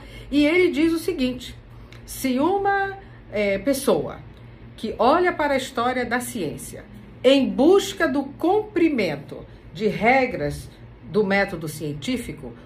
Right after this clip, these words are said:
o que ela vai exclamar ao observar o procedimento dos cientistas é: "Vale tudo. Vale tudo em ciência."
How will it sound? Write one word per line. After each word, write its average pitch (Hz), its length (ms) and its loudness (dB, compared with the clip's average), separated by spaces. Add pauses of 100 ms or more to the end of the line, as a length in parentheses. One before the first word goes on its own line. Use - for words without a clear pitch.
o 220 140 -2
que 240 260 -2
ela 311 340 2
vai 240 680 0
exclamar 190 920 0 (320)
ao 185 300 0 (160)
observar 175 1120 0 (1300)
o 185 80 -4
procedimento 262 960 2
dos 196 160 -6
cientistas 180 960 -8 (420)
é: 175 320 0 (760)
"Vale 185 400 0
tudo. 131 420 -12 (960)
Vale 226 480 0
tudo 202 260 -6
em 175 120 -10
ciência." - 600 -14